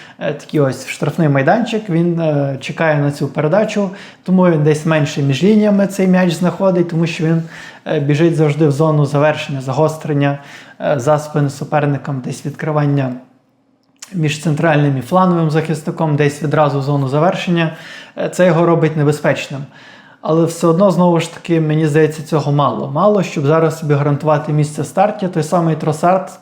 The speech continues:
чимось цікавіший навіть був. По крайній мірі, е, його дій більше, він загострює навіть з глибини, він все одно може прокинути і пробити.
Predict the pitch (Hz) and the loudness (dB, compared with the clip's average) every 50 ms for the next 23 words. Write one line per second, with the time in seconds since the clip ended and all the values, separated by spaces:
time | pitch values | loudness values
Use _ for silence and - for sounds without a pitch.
0 | _ _ - - - 170 170 165 160 156 - - 151 - 160 160 160 143 - - | _ _ -12 -6 -2 0 0 0 0 -2 -4 -8 -4 0 2 2 2 2 0 -4
1 | 156 143 131 127 123 123 127 135 139 143 143 131 - - - - - - - _ | -6 -6 -6 -8 -8 -10 -12 -12 -12 -14 -14 -16 -16 -20 -20 -20 -20 -20 -20 _
2 | - 143 151 165 165 165 165 160 165 170 165 165 160 160 151 143 143 139 139 139 | -8 -2 0 2 2 2 2 4 4 4 4 4 4 4 2 2 0 0 0 -2
3 | 139 139 139 143 139 143 143 147 147 160 160 147 131 160 165 160 151 139 127 - | -2 -4 -4 -4 -4 0 2 4 4 4 2 2 0 0 0 2 0 -2 -2 0
4 | 170 180 180 180 - - 160 160 160 160 147 143 147 143 160 160 160 - 170 151 | 0 0 2 0 -2 -2 0 0 0 0 0 2 2 2 2 2 0 0 0 2
5 | 147 147 143 139 135 123 131 135 143 143 139 147 156 165 170 160 151 156 - 151 | 2 4 2 2 2 0 0 0 0 2 2 2 2 2 2 0 0 -2 -2 0
6 | 143 147 147 143 139 127 135 143 143 - 156 147 - 165 160 156 151 151 160 147 | 2 2 2 2 2 0 -2 -4 -6 -6 -8 -4 -2 -2 0 0 -2 -2 -2 -4
7 | 139 - 151 151 143 143 131 - - 139 | -2 0 -2 0 2 0 0 -2 -6 -12